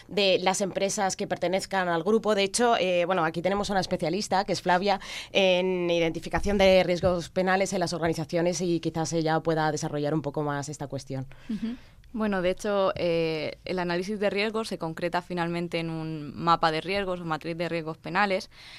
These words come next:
Speaker 3: y este mapa viene a ser el elemento central del programa de, de cumplimiento. Y bueno, esto se, se hace porque en principio no sería posible establecer las medidas de prevención para todas estas conductas delictivas de manera general y, eh,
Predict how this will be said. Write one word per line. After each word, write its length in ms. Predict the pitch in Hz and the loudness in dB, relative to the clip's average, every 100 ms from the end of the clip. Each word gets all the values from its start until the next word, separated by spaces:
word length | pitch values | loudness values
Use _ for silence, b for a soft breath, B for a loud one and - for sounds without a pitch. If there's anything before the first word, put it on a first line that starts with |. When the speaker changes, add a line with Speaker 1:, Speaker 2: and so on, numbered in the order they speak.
| B - | B -10
Speaker 3:
y 560 | 190 196 185 175 175 180 | -4 -2 0 0 2 2
este 220 | 185 208 | 0 2
mapa 400 | 196 202 220 220 | 2 6 6 6
viene 220 | 180 185 | 4 0
a 40 | 202 | -2
ser 140 | 190 | -2
el 140 | 208 | 0
elemento 420 | 190 175 160 170 - | 2 2 0 -4 -6
central 480 | 196 180 170 170 | -6 -2 0 2
del 280 | 180 175 160 | 2 0 0
programa 380 | - 165 160 185 | -4 -2 0 0
de, 300 | 190 156 147 | 0 -4 -6
de 140 | 80 180 | -6 -4
cumplimiento. 720 | 170 156 156 185 170 - - - B B B B B | -4 -2 -2 -2 -2 -6 -12 -16 B B B B B
Y 280 | - 208 196 | -4 0 0
bueno, 180 | 196 185 | 0 -2
esto 180 | 220 | -2
se, 380 | 214 226 190 175 | -2 0 2 2
se 200 | 170 185 | 0 2
hace 220 | 180 - 208 | 2 0 -4
porque 480 | 190 - 170 156 - - - | -4 -4 -4 -4 -8 -14 -16
en 280 | - 180 175 | -6 -4 -2
principio 600 | 180 180 226 214 220 226 240 | -2 -2 -4 0 0 0 -4
no 220 | 185 170 | -6 -4
sería 260 | 190 185 185 | 0 0 0
posible 300 | 175 190 185 | -4 -2 -2
establecer 500 | 175 165 165 170 170 | -2 -4 -4 -4 -2
las 100 | 165 | -2
medidas 320 | 160 165 165 | 0 0 0
de 80 | 175 | 0
prevención 480 | 170 160 165 190 190 | -2 -4 -4 -4 -2
para 180 | 170 160 | -2 -2
todas 220 | 165 160 | -6 -6
estas 160 | 170 | -8
conductas 440 | 165 170 165 165 160 | -6 -6 -4 -4 -2
delictivas 720 | 160 156 - 180 175 180 165 | -4 -6 -4 2 2 2 -2
de 60 | |
manera 460 | 165 156 160 160 151 | -6 -4 0 0 0
general 640 | - - 160 156 165 170 185 - | -4 -8 -4 2 4 4 2 -8
y, 160 | - 160 | -6 -2
eh, 160 | 151 | -2